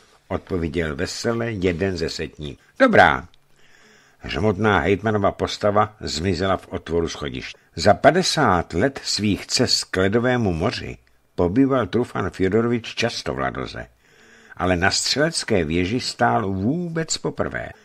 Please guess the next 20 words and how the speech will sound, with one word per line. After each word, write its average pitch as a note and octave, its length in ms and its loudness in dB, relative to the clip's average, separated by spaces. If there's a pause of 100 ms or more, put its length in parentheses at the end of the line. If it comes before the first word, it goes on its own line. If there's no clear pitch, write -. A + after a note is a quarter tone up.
S D2+ 200 -2
bezděčným C3+ 800 0
obdivem G2 560 -2
si F2 180 -4
prohlížel F2+ 640 0
vynikající G2+ 760 -2
dílo G2 280 0
lidských G2+ 460 -4
rukou. A#1+ 580 -8 (720)
Kamennou G#2+ 440 4
tvrz, - 600 -4 (340)
postrach G#2 500 -2
Švédů, F2 680 -2 (540)
předsunutou B2+ 920 0
baštu G2 640 0 (160)
velikého G2+ 680 0
Novgorodu. C#2+ 540 -4 (160)
Všechny, F#2+ 560 -2 (340)
kdož G2+ 260 2
ponejprv D3 640 -4